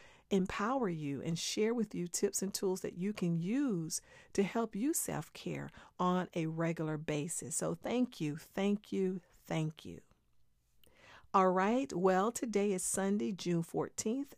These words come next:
twenty twenty, and I want to ask you a question. How are you doing? Like, really, how are you doing at this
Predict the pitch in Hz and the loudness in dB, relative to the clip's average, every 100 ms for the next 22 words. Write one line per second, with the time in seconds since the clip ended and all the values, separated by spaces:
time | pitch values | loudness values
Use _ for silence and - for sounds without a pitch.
0 | - - 170 - 156 - 214 240 254 254 | -8 -4 -4 -4 -8 -2 0 0 0 -4
1 | 247 - - _ _ _ - - _ 285 | -6 -12 -20 _ _ _ -20 -20 _ 2
2 | 294 381 370 269 - 202 190 - - 151 | 4 6 4 2 0 -2 0 -2 -4 -8
3 | 147 170 - 165 - - 160 151 - - | -8 -10 -6 -6 -4 -4 -4 -4 -10 -14
4 | - 180 - _ _ _ - _ _ _ | -16 -18 -20 _ _ _ -20 _ _ _
5 | - - _ - _ - - _ - 262 | -20 -20 _ -20 _ -20 -20 _ -6 0
6 | 277 294 - 190 175 160 165 196 220 185 | 2 0 0 0 2 0 -2 0 0 -2
7 | - 156 160 - 160 156 - - _ _ | -2 0 0 -2 -10 -14 -18 -20 _ _
8 | _ - _ _ _ - _ _ _ - | _ -20 _ _ _ -20 _ _ _ -20
9 | - _ _ - 262 254 254 294 247 180 | -20 _ _ 0 2 2 0 0 0 -2
10 | 185 _ - - 277 277 - 226 269 269 | -8 _ -12 -4 -2 -2 -2 -2 0 0
11 | 220 233 226 185 196 170 147 135 139 170 | 0 0 -2 2 2 2 -2 -6 -10 -12
12 | - _ _ _ - - _ _ - - | -16 _ _ _ -20 -20 _ _ -20 -20
13 | _ _ - - _ _ _ - _ _ | _ _ -20 -20 _ _ _ -20 _ _
14 | _ - _ _ - 190 - 180 - | _ -20 _ _ -6 -4 -2 -2 -2